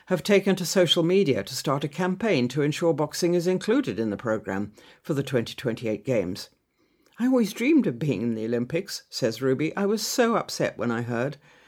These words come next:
My dream is maybe gone. Now the aim is that when I age into the youth category, I can go to the World Championships. Hopefully, I'll still be in the England squad when I go into seniors in twenty twenty-six,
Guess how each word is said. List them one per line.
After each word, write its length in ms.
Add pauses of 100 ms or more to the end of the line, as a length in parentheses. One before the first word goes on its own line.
(180)
My 180
dream 460
is 360
maybe 320
gone. 500 (680)
Now 160
the 180
aim 400
is 240
that 160
when 180
I 160
age 420
into 260
the 120
youth 260
category, 580 (440)
I 120
can 180
go 180
to 120
the 80
World 260
Championships. 880 (280)
Hopefully, 540 (280)
I'll 80
still 260
be 220
in 100
the 80
England 420
squad 380
when 140
I 100
go 140
into 240
seniors 540
in 100
twenty 300
twenty-six, 680